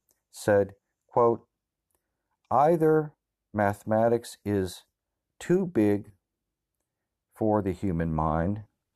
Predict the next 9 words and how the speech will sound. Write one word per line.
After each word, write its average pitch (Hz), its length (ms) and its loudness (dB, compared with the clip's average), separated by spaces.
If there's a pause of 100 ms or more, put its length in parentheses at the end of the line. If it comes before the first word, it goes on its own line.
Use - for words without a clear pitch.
(480)
or 131 540 2 (1080)
the 107 60 -2
human 131 440 -2
mind 104 540 0 (260)
is 98 240 -6
more 98 580 0 (280)
than 90 160 -4
a 90 40 -2
machine," 80 600 -6